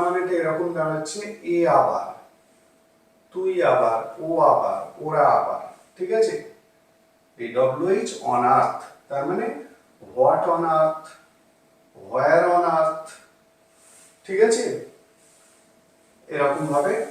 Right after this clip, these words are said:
সেন্টেন্সটাকে তৈরি করতে হবে। তারপরে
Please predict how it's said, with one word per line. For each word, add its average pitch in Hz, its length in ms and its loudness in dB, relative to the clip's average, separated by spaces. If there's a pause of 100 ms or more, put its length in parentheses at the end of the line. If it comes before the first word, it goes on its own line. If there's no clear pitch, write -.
(200)
সেন্টেন্সটাকে 135 680 -4 (100)
তৈরি 196 300 4
করতে - 300 -6
হবে। - 180 -10 (760)
তারপরে 190 380 4